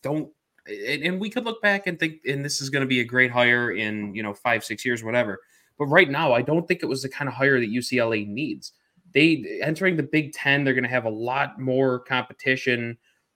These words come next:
Um, they, they needed someone big, and I, I think they kinda just swung and missed on this.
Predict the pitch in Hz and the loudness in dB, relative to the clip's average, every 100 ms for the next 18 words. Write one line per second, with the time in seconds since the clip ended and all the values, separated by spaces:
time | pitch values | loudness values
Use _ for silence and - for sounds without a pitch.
0 | _ 107 107 107 107 107 _ _ - 110 | _ -6 -4 -2 -4 -8 _ _ -20 -18
1 | 117 131 156 131 151 175 185 151 - 165 | -6 4 4 4 2 2 2 0 0 2
2 | 156 123 143 160 127 117 110 127 151 151 | 2 0 0 0 0 -2 -4 -6 -6 -2
3 | 156 147 143 131 - - 127 127 110 123 | -2 0 -2 -4 -8 -2 -2 0 0 -2
4 | - 92 92 95 95 - | -2 -6 -8 -12 -12 -14